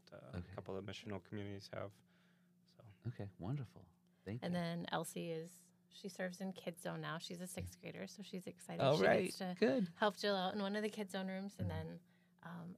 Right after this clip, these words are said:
Speaker 3: I serve on the leadership team as an elder.
Speaker 2: Okay.
Speaker 3: Um, I've been doing that for, I think, four years now.
Speaker 2: Okay.
Speaker 3: Maybe more.
Speaker 2: Yeah.
Speaker 3: Um, but that means Dave is serving in that too, 'cause the
Speaker 2: Yeah.
Speaker 3: nights and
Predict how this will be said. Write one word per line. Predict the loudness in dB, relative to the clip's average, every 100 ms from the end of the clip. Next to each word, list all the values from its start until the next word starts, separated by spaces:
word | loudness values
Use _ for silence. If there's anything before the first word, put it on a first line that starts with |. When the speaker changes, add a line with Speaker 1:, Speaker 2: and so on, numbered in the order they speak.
| -2
Speaker 3:
I | -2
serve | -2 -4 -2
on | -2 -2 -6 -8 -2
the | 2
leadership | 4 2 0 -2
team | 0 -2 0
as | -2 -2
an | -4
elder. | 2 0 2 2 2 -2 -16 -12 -10
Speaker 2:
Okay. | -10 -10
Speaker 3:
Um, | -8
I've | -6
been | -6
doing | -6 -6
that | -6 -8
for, | -8 -8 -8 _ _ -20
I | -20
think, | -20 -20 _ _ -16
four | -10 -6
years | -6 -6 -8 -12 -10
now. | -10 -10 -2
Speaker 2:
Okay. | 4 8 8 4 -10
Speaker 3:
Maybe | -8 -6
more. | -6 -10 -14 _ -8
Speaker 2:
Yeah. | -2 0 0
Speaker 3:
Um, | -4 -12 _ _ _ _ _ _
but | 0 0 -4 _ _ _ 0
that | 2
means | 4 2
Dave | 4 4
is | 2
serving | 0 0 0
in | -2
that | -4 -4
too, | -8 -6
'cause | -8 -8 -16 -20 _ -20 _ _ _ -6
the | -2
Speaker 2:
Yeah. |
Speaker 3:
nights | 0 0 0 -2
and | -2 -2 -6